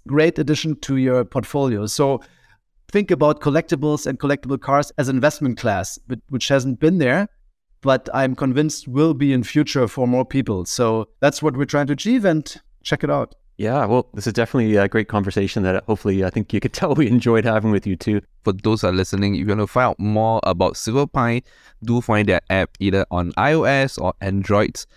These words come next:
Speaker 3: That's where you can learn more about Silver Pine and how does the fractionalizing works. And that's where all the information that Ben just shared will be put up there in the app itself. Definitely something that I'm really, really excited about. And this is a, actually a market that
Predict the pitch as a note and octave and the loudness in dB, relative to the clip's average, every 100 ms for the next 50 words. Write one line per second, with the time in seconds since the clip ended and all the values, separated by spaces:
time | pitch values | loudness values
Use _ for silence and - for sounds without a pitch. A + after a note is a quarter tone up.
0 | _ - G#2 - G2 F#2+ F2+ F#2+ G#2+ A2+ | _ -2 -2 2 0 0 0 0 0 2
1 | G#2 G2 F2+ - G#2 G2 - G2 F#2 E2+ | 2 2 0 -2 -2 0 0 -2 0 -2
2 | E2 G#2 G2+ F#2 E2+ E2+ - E2+ - G2 | -4 -2 0 0 0 -2 -4 -4 -2 -2
3 | F#2+ F#2+ G2+ G2 F#2 G2 F#2+ - - D2 | 0 0 -2 -2 0 0 0 -4 -10 -4
4 | D2 F#2+ - E2 - F#2+ G#2 G#2+ F2+ F#2 | -2 -2 0 -2 0 0 0 0 -4 -4
5 | F2 F2 G2+ F#2+ D2+ E2+ F#2 F#2 F#2 F#2+ | -4 -4 -2 -2 -2 0 0 0 -2 -4
6 | - A2+ F2 _ _ _ _ - F#2+ G2 | -2 -2 -2 _ _ _ _ -6 -4 -2
7 | E2+ - - - G2 F#2 G2 F#2+ - F2 | -2 -2 -2 -2 -4 0 0 0 -2 -4
8 | - F2+ - _ - - F2+ F2+ - - | -2 -4 -4 _ -8 -2 0 0 -4 -6
9 | G#2 A#2 F2 G#2 G#2+ G#2 - F#2+ F#2+ G2 | -4 -2 0 0 0 -2 -4 -4 -2 -2
10 | F2 E2+ F#2 F2+ F#2+ G2 F2+ E2+ D#2+ D#2+ | 0 0 -2 -2 0 0 0 -2 -2 -2
11 | D#2+ C2+ E2 E2 F2+ F2+ F#2 _ _ B2 | 0 0 0 -2 -2 -6 -10 _ _ -6
12 | B2+ G#2+ F#2 F#2 G#2 - G#2 F#2 F2 F2 | -4 -2 0 0 -2 0 0 2 0 -2
13 | A#2 - F#2+ - | -2 0 0 -2